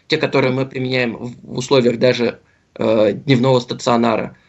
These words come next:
то, что, э, опять же, проект, э, Департамента здравоохранения города Москвы, эм,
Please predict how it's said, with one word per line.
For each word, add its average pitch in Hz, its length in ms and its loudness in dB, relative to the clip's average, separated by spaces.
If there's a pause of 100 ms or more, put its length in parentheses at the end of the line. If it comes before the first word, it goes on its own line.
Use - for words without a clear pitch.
то, 127 120 0
что, 113 1120 2
э, - 40 -8
опять 117 240 2
же, 120 80 -2
проект, 120 420 0
э, 104 480 -2 (280)
Департамента 123 720 -4
здравоохранения 120 680 0
города 113 320 -4
Москвы, 123 440 -4 (380)
эм, 120 380 4